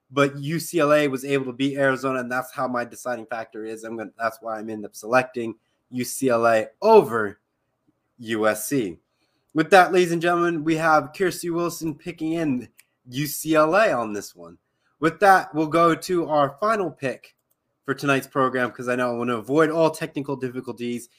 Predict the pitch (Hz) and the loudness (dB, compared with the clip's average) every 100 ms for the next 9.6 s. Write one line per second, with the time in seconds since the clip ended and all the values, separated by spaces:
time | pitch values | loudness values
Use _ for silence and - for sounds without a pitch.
0 | _ - 135 131 135 127 - 170 175 170 | _ -2 0 4 2 2 4 2 2 0
1 | 175 156 139 117 160 175 165 139 147 147 | 4 4 2 -6 -2 -2 -2 -2 2 2
2 | 143 139 139 _ _ _ _ - 127 120 | 0 -2 -8 _ _ _ _ -8 -4 -2
3 | 123 110 - 123 123 120 113 92 80 - | -2 -4 -6 -6 -2 0 0 -2 -10 -20
4 | _ _ _ _ _ _ _ _ _ _ | _ _ _ _ _ _ _ _ _ _
5 | _ _ _ _ 185 165 196 165 170 160 | _ _ _ _ -2 6 6 8 4 4
6 | 151 147 143 151 165 143 135 120 185 135 | 6 4 4 2 4 2 -2 -6 -6 -6
7 | 113 101 123 208 165 147 131 107 - 123 | -6 2 4 6 4 2 0 -8 -8 -4
8 | 160 147 156 147 143 156 151 143 143 135 | -4 2 4 4 2 -4 -4 -4 -4 -2
9 | 143 139 139 143 139 | -2 -2 0 2 2